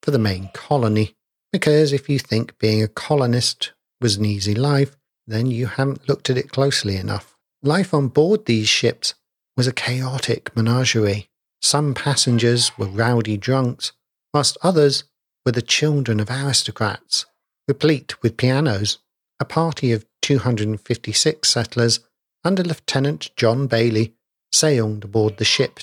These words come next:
Chapman. They represented the lower class but respectable settlers. Bailey was an influential civil servant, and his party was one of the first to be approved. His settlers were mostly considered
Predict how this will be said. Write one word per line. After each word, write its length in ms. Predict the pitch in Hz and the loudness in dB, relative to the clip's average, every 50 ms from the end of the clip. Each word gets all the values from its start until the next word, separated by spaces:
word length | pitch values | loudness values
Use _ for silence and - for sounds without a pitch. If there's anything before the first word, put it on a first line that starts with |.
| - _ - | -16 _ -6
Chapman. 640 | - - 147 135 _ _ - - - 104 104 107 - _ _ _ _ _ - | -6 -6 -6 -10 _ _ -16 -10 -6 -6 -6 -6 -10 _ _ _ _ _ -4
They 160 | 170 190 247 | -2 -2 0
represented 720 | 262 262 240 196 - 170 160 160 156 151 - 151 143 - - | 0 0 -2 0 0 0 2 2 2 0 0 -2 -4 -4 -4
the 120 | - 127 127 | -4 -2 0
lower 360 | 127 131 135 143 147 143 131 | 0 2 2 4 2 2 2
class 580 | - - - 135 131 127 123 123 120 - - - _ _ _ _ _ _ _ _ - | -2 -4 -2 0 0 0 0 0 -2 -4 -6 -8 _ _ _ _ _ _ _ _ -6
but 120 | 123 - | -4 0
respectable 680 | 123 113 - - - - 170 - - - - - 104 98 92 | 0 0 0 0 0 -4 -6 -6 -6 -14 -16 -14 -12 -6 -4
settlers. 580 | - - 104 98 - - 110 110 110 107 - - _ _ _ _ _ _ - | -4 -4 -4 -4 -6 -2 0 2 2 0 -2 -6 _ _ _ _ _ _ -6
Bailey 560 | 107 113 113 143 160 117 95 107 123 127 - _ _ _ _ _ - | -2 0 0 2 0 0 0 0 0 -2 -2 _ _ _ _ _ -2
was 140 | 127 113 107 | 0 2 2
an 100 | 120 120 | 4 2
influential 640 | 127 139 - - - 123 127 127 135 - - 123 117 | 2 0 -2 -2 0 0 0 0 -2 -2 -2 0 0
civil 280 | - - 127 117 123 | 2 0 0 0 0
servant, 600 | 117 - - - 165 165 147 113 113 117 127 - - _ _ _ _ _ _ _ - | 0 0 2 2 2 2 2 2 2 0 0 -2 -8 _ _ _ _ _ _ _ -6
and 100 | 135 110 | -4 0
his 140 | - 139 - | 0 0 -2
party 580 | - - - - 180 220 226 175 - 117 107 104 | -2 -6 -4 -2 0 0 0 0 0 0 0 2
was 240 | 104 113 107 - | 2 0 0 0
one 140 | 123 117 117 | 0 0 0
of 100 | 113 104 | 0 -2
the 80 | 104 110 | -4 -6
first 460 | - - - 147 131 117 101 - - | -6 -2 0 2 2 2 0 -2 -4
to 60 | 117 | -2
be 140 | 107 110 107 | 0 2 2
approved. 680 | 107 - - - - 160 156 135 117 110 107 - - - _ _ _ _ _ | 2 0 -4 -2 0 2 4 4 4 2 0 -2 -10 -20 _ _ _ _ _
His 220 | - 247 262 226 - | -2 0 2 2 2
settlers 640 | - - 220 190 185 - 156 147 147 143 139 - - - _ _ _ _ _ - | 2 2 0 0 0 0 2 4 4 4 2 0 -4 -6 _ _ _ _ _ -12
were 340 | 185 147 156 160 160 165 160 | -4 -2 0 2 2 2 2
mostly 460 | 143 131 127 135 139 - - 131 127 | 2 2 2 2 2 2 0 -2 -4
considered 580 | - - 127 117 - - 131 120 120 120 113 | -4 -2 -2 0 2 2 2 4 2 2 0